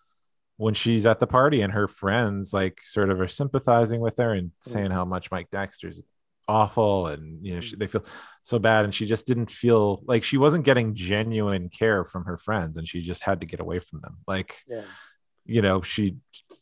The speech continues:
Speaker 1: she realized, like, ev-, her entire life was a, was, like, kind of complete bullshit because of being Mike Dexter's girlfriend. And
Speaker 2: Mm-hmm.
Speaker 1: the friends that she have are because they're in Mike Dexter's,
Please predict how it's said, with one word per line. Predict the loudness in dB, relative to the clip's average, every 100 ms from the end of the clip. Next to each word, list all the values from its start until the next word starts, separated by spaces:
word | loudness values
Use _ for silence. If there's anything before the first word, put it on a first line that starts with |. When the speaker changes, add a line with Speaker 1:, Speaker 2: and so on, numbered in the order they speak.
| _
Speaker 1:
she | -8 -2 2
realized, | 4 6 6 4 -2
like, | -6 -8 _
ev-, | 0 0 0
her | 4 6 6
entire | 4 4 4 2
life | 0 -4
was | -6 -6
a, | -6 -6 -8 -8
was, | -4 -2 0
like, | -2 -2 _ -6
kind | -4 -4
of | -6
complete | -4 0 0 -2 -10 _ -10
bullshit | -4 -4 -4 -6 -6 -8
because | -8 -8 -8
of | -8 -10 -14 -16 -4
being | -2 0 0
Mike | 0 -2
Dexter's | -4 -4 -6
girlfriend. | -2 -4 -4 -10 -16 -14
And | -8 -8 -10
Speaker 2:
Mm-hmm. | -14 -18 -16 -18 _ -8
Speaker 1:
the | -6
friends | 0 0 0 -2 -2 0
that | 2
she | 2 2
have | 4 4 4
are | 0 -2
because | -2 -6 -4 -4 -2
they're | 0 2 2
in | 0
Mike | -4 -2
Dexter's, | -4 -4 -4 -4 -4 -10